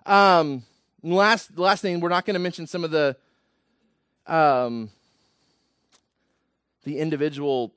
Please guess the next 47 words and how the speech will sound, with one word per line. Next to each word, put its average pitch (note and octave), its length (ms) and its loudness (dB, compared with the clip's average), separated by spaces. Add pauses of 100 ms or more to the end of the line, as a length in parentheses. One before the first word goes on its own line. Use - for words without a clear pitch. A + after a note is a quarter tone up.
(120)
smaller, D3 800 -4
uh, A#2+ 300 -8
sons B2+ 480 -8
here B2+ 220 -6
as A#2+ 160 -10
far B2 160 -6
as A#2 100 -12
what's B2+ 220 -8
said C#3 200 -6
about A2+ 200 -8
'em, A#2 80 -8
but B2+ 60 -6
I C#3+ 40 -4
did G#3 140 -4
wanna F3 120 -8
draw C3 200 -6
attention B2 360 -10
just A#2+ 140 -14
because A#2+ 300 -14
of G#2 60 -18
the G2 60 -16
season C3 360 -12
that G#2 100 -12
we're G#2+ 160 -10
in. A2 180 -10 (640)
Um, C#3 200 -4
it B2 80 -4
really D#3+ 180 0
just C3+ 160 -12
kinda C#3 160 -6
jumped C3+ 300 -4
out A2+ 160 0
to B2+ 80 -10
me, C3 100 -4
and B2 100 -6
some C#3+ 120 -10
of C3 40 -8
the A#2+ 60 -6
commentators, B2 800 -8 (160)
um, B2 400 -14
really C3 320 -6
emphasize B2+ 480 -8
this. B2+ 160 -10
In A#2+ 60 -12
Genesis C#3 360 -10
forty-nine C3+ 480 -8
fourteen, C#3 760 -10